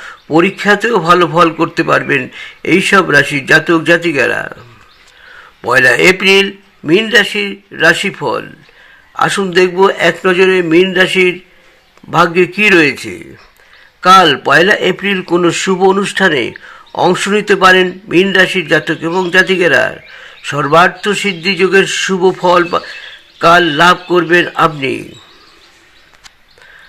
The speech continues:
কাল অতিরিক্ত বেশ কিছু অর্থ লাভ করার যোগ রয়েছে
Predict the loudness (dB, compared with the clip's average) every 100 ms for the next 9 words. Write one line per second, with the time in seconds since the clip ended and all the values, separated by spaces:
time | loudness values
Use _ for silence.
0 | _ -2 2 4 2 -2 -12 -20 -10 -8
1 | -6 -6 -4 -4 -2 0 0 0 -6 -4
2 | -4 0 -2 0 0 2 2 2 4 4
3 | 2 2 2 2 2 2 0 -4 -8